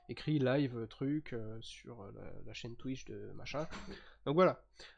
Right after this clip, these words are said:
Euh, donc tout est dans la description, n'hésitez pas à rejoindre,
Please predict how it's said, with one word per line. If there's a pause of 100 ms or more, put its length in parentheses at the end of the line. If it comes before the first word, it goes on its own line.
Euh,
donc
tout
est
dans
la
description,
n'hésitez
pas
à
rejoindre,